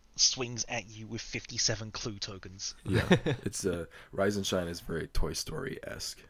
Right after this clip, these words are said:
Speaker 2: and it, um,
Speaker 3: Yeah,
Speaker 2: it's
Speaker 3: yeah.
Speaker 2: nice. I like it. It's a fun card.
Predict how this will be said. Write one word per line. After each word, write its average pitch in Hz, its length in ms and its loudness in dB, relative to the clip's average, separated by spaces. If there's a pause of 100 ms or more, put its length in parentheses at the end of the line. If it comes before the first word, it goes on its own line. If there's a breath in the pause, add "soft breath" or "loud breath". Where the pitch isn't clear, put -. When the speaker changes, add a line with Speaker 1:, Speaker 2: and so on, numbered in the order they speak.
(140)
Speaker 2:
and 80 180 -6
it, - 200 -14
um, - 280 -8 (300)
Speaker 3:
Yeah, 220 260 2
Speaker 2:
it's 101 160 4
Speaker 3:
yeah. 87 80 2
Speaker 2:
nice. - 260 -6 (100)
I 90 100 -4
like 78 220 -6
it. - 160 -12
It's - 140 -8
a - 60 -12
fun 82 160 -6
card. 143 280 -8